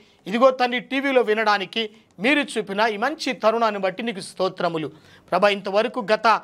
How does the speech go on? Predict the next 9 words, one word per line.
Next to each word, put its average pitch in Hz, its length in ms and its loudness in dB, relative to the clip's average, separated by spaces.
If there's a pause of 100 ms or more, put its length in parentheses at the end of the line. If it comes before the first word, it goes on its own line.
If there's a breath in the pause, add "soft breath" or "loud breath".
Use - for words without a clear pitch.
(340 loud breath)
గడిచిన 247 300 0
దినములలో 240 720 2
అనేకమైన 233 500 -2
సంగతులు, 240 640 0 (260 loud breath)
అనేకమైన 233 480 2
వర్తమానముల 233 680 0
ద్వారా 214 420 2 (240 loud breath)
ఎంతోమంది 254 520 2
బలపరచబడ్డారు, 214 1000 0